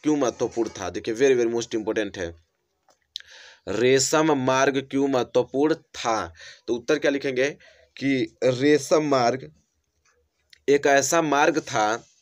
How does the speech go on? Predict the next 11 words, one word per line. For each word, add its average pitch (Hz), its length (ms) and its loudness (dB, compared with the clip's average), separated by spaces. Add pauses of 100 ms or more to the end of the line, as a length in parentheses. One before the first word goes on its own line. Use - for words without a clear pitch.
(420)
जो 147 320 2
एशिया 160 600 2
के 160 220 0
विशाल 147 680 2
भागों 123 460 -2
को 143 180 0
परस्पर 135 540 0
जोड़ने 131 420 0
के 135 160 -6
साथ 139 420 -2
ही 113 180 -2